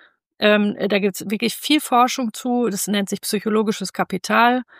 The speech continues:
dass das produktivitätserhaltend ist, dass die Selbstwirksamkeit steigt, dass der Optimismus steigt.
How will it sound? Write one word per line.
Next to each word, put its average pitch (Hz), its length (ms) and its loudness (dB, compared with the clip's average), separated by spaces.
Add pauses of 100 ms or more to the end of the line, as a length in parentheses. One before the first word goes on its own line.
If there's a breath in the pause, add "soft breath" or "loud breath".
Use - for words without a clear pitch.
(460 loud breath)
dass 208 260 2
das 202 140 -2
produktivitätserhaltend 220 1500 0
ist, 208 260 -4
dass 190 140 -4
die 196 100 -2
Selbstwirksamkeit 233 920 0
steigt, 214 360 0
dass 190 140 -2
der 190 140 0
Optimismus 226 720 0
steigt. 208 440 -4